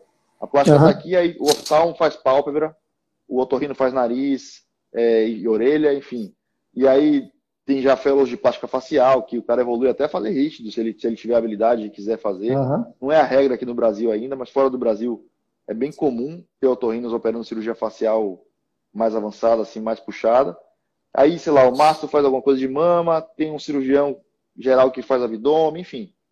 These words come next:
Speaker 1: É, também a gente sente isso com relação à plástica, a gente fala em invasão de outras especialidades. Eu vejo mais como uma sobreposição de áreas. É,
Speaker 2: Uhum.
Speaker 1: mas como é que você enxerga isso em relação à, à cirurgia oncológica? Qual é a sua impressão em relação a isso?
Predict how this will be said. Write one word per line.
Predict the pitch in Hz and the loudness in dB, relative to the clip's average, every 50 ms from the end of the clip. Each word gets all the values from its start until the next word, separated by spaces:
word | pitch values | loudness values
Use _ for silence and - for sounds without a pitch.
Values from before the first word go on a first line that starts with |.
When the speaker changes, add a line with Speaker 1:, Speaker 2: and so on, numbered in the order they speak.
| _ _ _ _ _ _ _ _ - | _ _ _ _ _ _ _ _ -2
Speaker 1:
É, | 131 131 131 131 127 123 120 113 110 107 101 - - _ _ _ _ _ _ _ _ | 0 2 4 4 4 4 2 2 2 0 -2 -4 -8 _ _ _ _ _ _ _ _
também | - 170 180 214 247 | -2 -2 0 0 0
a | 240 | 0
gente | 220 214 185 - | 0 -2 -4 -8
sente | - - 175 170 165 - 170 | -6 -4 -4 -4 -4 -6 -8
isso | 160 156 - | -10 -10 -6
com | - 156 | -2 0
relação | 147 143 135 147 | 0 0 2 0
à | 139 - | -2 0
plástica, | - 143 147 160 165 - - 139 | 2 4 4 4 4 2 -4 -8
a | |
gente | - - | -6 -2
fala | 156 156 151 151 | 0 0 0 0
em | 151 147 | -2 -4
invasão | 139 139 131 117 101 101 131 139 151 | 0 0 2 2 0 0 -2 -4 -2
de | 139 131 | -4 -4
outras | 123 120 117 | -6 -8 -10
especialidades. | - 117 110 - 117 113 110 107 123 139 151 147 - - _ _ _ _ _ _ _ _ _ | -12 -10 -6 -4 -4 -4 0 0 2 2 0 -2 -4 -12 _ _ _ _ _ _ _ _ _
Eu | - - 214 | 0 0 2
vejo | 196 170 190 185 175 | 4 4 4 2 2
mais | 165 165 170 175 | 2 2 0 0
como | - 185 180 175 175 | -2 -6 -6 -2 -2
uma | 170 151 | -2 -2
sobreposição | - 160 156 151 151 151 - 151 147 131 - - 147 147 | -2 0 0 2 2 2 2 0 0 0 -2 -6 -4 -2
de | 139 127 | 0 2
áreas. | 113 107 117 127 143 156 156 - _ _ _ _ _ _ _ _ _ _ _ - | 2 4 2 2 0 -2 -4 -8 _ _ _ _ _ _ _ _ _ _ _ -4
É, | 117 127 131 127 123 123 117 113 110 135 139 | -2 0 2 2 2 2 2 2 2 2 0
Speaker 2:
Uhum. | 165 202 - - _ _ _ _ | -2 -4 -6 -12 _ _ _ _
Speaker 1:
mas | - 120 131 135 - | -4 -2 -2 -2 -2
como | - - 180 185 | -4 -4 -4 -4
é | |
que | 180 - | -4 -4
você | 202 | -4
enxerga | 180 - - 160 156 151 147 | -6 -2 0 2 2 4 2
isso | 135 - 143 | 2 0 -2
em | 139 | -2
relação | 139 131 123 - - 135 131 | -2 -2 -2 -2 -4 -4 -4
à, | 127 - - 131 131 127 123 120 117 107 - - 117 | -4 -2 0 0 2 2 2 2 0 -2 -2 -4 -4
à | |
cirurgia | 110 - 139 131 117 113 131 131 | -4 -2 -4 -4 0 0 0 0
oncológica? | 139 135 - 139 117 113 113 113 110 - 113 | 0 0 0 2 2 2 2 0 0 -4 -6
Qual | 101 139 139 | -6 -4 -6
é | |
a | 135 | -6
sua | 143 | -6
impressão | 139 127 127 113 104 - - 110 | -8 -6 -4 -6 -4 -4 -8 -8
em | 107 | -6
relação | 107 104 101 98 - 101 98 | -6 -8 -8 -10 -12 -14 -14
a | 98 | -14
isso? | 95 - _ _ | -16 -18 _ _